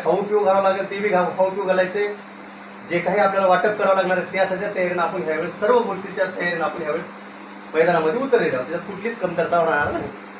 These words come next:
आणि कुठल्याही परिस्थितीमध्ये आपली माघार नाही किंवा कोणासोबत संगनमत होऊन आपल्याला पाठिंबा द्यायचा नाही. आणि ह्या वेळेस धोंडे सरांना खरं काय केले कार्य, हे लोकांना आपण मधल्यामध्ये वट्यावर, कट्ट्यावर,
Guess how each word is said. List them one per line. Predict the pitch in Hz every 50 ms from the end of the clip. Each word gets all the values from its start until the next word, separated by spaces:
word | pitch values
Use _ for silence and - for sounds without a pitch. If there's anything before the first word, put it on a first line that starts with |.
| - - - - - -
आणि | 139 170 196
कुठल्याही | 196 202 208 202 202 220 247 233
परिस्थितीमध्ये | 240 233 208 - 214 220 208 202 190 - -
आपली | - 165 - - 208
माघार | 208 - 156 160 165 170 185 190
नाही | 185 185 180 180
किंवा | 180 185 180
कोणासोबत | - 185 180 170 - 175 165 190 208 208 202 - - - - - - - -
संगनमत | - 208 214 226 214 214 214 214 - 180
होऊन | 196 202 208 196
आपल्याला | 180 180 190 196 196
पाठिंबा | 196 185 180 180 180 185 185
द्यायचा | 175 170 160 156 - 196
नाही. | 214 190 - - - - - - - - - - - - - - - - - - -
आणि | 165 196 233
ह्या | 220 180 196 240
वेळेस | 254 247 240 214 185 - - - - - - - - - - - - - - -
धोंडे | 185 202 247 277
सरांना | 269 262 254 247 247 247 233 - -
खरं | 226 247
काय | 247 247 233 233 233
केले | 226 220 208 190
कार्य, | 202 180 165 160 151 - - - - - -
हे | 185 190
लोकांना | 196 196 190 196 196 196 -
आपण | - - - - - 196 190
मधल्यामध्ये | 170 160 165 185 175 165 165 165 - 170 175 170 - - - -
वट्यावर, | 233 240 - 202 190 170 165 165 160 165
कट्ट्यावर, | - 190 190 - - 185 170 160 160 156 156 151 127 147 147